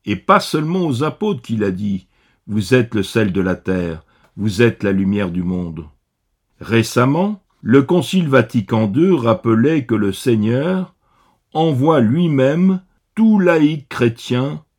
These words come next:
à la mission en raison de son baptême et de sa confirmation. Et le catéchisme de l'Église catholique cite cette phrase de saint Thomas d'Aquin : «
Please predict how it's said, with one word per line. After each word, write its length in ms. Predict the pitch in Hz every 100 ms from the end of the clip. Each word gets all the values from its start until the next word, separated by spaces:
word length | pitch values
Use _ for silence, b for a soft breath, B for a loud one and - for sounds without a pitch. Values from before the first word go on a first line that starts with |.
| _
à 120 | - 101
la 160 | 95
mission 760 | 101 143 160 - 127 127 165 190 _ _ _
en 200 | 135 135
raison 580 | 147 165 143 143 202 196
de 180 | 131 120
son 260 | - 113
baptême 840 | 95 104 151 - 127 151 180 180 185 _ _
et 120 | 101
de 160 | 92 98
sa 200 | - 98
confirmation. 1080 | - 180 175 - 175 139 120 - - 82 76 _ _ _ _ _ _ _ _ _ _ _ _ _ _ _
Et 80 | 147
le 160 | 170
catéchisme 840 | 165 208 - 160 131 196 202 - 143
de 120 | 120
l'Église 460 | 117 117 104 147 127
catholique 800 | 113 92 107 120 180 160 - _ _ _ _ _
cite 460 | - - - 190 139
cette 280 | - 135 113
phrase 420 | - 151 156 110
de 160 | 107
saint 260 | 98 - 165
Thomas 320 | 123 131 120
d'Aquin : « 580 | 104 101 - 135 156 185